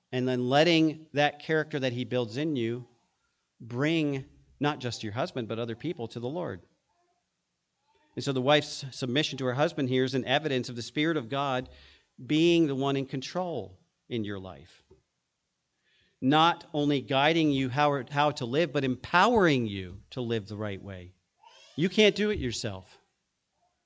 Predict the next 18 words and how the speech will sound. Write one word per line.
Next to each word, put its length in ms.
So 200
it 60
all 140
starts 320
with 100
a 60
surrender 380
to 120
the 80
Lord, 340
as 120
we 80
saw 240
before, 460
a 100
servant 500
of 160
God. 320